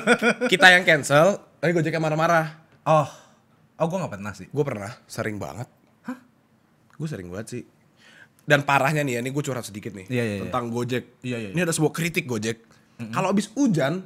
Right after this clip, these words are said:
Speaker 2: itu Gojek susah banget. Susah
Speaker 1: Ah,
Speaker 2: banget.
Speaker 1: gua setuju kalau yang itu.
Speaker 2: Gua pernah, misalnya gua lagi di G B K,
Speaker 1: Heeh.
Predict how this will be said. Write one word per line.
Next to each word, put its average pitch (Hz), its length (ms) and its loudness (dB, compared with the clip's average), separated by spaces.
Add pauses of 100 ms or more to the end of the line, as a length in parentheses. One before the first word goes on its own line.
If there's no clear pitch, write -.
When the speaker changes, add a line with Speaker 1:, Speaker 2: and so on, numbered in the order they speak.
(220)
Speaker 2:
itu 175 160 -2
Gojek 170 200 2
susah 139 200 -6
banget. 117 240 -6 (280)
Susah 214 500 -2
Speaker 1:
Ah, 175 80 4
Speaker 2:
banget. 147 220 2 (260)
Speaker 1:
gua 175 160 2
setuju 170 280 0
kalau 135 220 -2
yang 135 120 0
itu. 123 200 -6 (300)
Speaker 2:
Gua 156 160 -2
pernah, 220 280 4
misalnya 165 280 0
gua 180 100 2
lagi 160 140 2
di 131 80 -4
G 117 100 -4
B 104 140 -6
K, 123 260 -2
Speaker 1:
Heeh. 127 400 -4